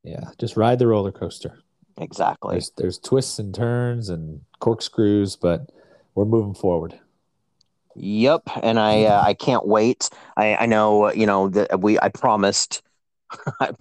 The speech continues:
Speaker 2: I promised to do a, uh, a live from the con this weekend.
Speaker 1: I know.
Speaker 2: And I,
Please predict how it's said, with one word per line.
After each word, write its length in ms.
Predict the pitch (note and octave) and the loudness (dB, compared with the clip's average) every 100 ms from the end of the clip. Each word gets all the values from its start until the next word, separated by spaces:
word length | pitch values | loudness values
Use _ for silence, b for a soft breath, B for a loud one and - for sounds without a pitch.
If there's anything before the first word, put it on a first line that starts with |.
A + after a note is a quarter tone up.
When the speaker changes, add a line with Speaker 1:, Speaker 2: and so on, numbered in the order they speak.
| - | 0
Speaker 2:
I 100 | C3+ | 0
promised 800 | D3+ D#3 D3+ C3 G2+ - - - B B - | 2 2 4 4 2 0 -8 -14 B B -2
to 100 | C3 | 0
do 460 | G#2+ G#2+ G#2 G#2 | 2 4 4 4
a, 260 | G2+ F#2+ G2 | 4 4 4
uh, 220 | F#2+ F2+ - | 4 2 2
a 60 | G#2+ | 2
live 680 | G2+ G2+ G#2 G#2 G#2 A2+ - | 2 4 4 4 2 -2 -2
from 160 | A#2 | 0
the 60 | G2 | 0
con 400 | - G2+ F#2+ G2 | 0 0 2 2
this 180 | G2+ - | 2 2
weekend. 520 | G#2 F#2+ G#2+ G#2 A2 - b b | 0 2 2 4 2 0 b b
Speaker 1:
I 140 | F#2 F2+ | -4 0
know. 280 | F2+ F2+ G2 | 2 2 2
Speaker 2:
And 180 | F#2+ D#2+ - | 0 -4 -8
I, 800 | A1+ D2 F2 A2+ A2+ A2+ A2 G#2+ | -4 0 2 4 4 4 4 2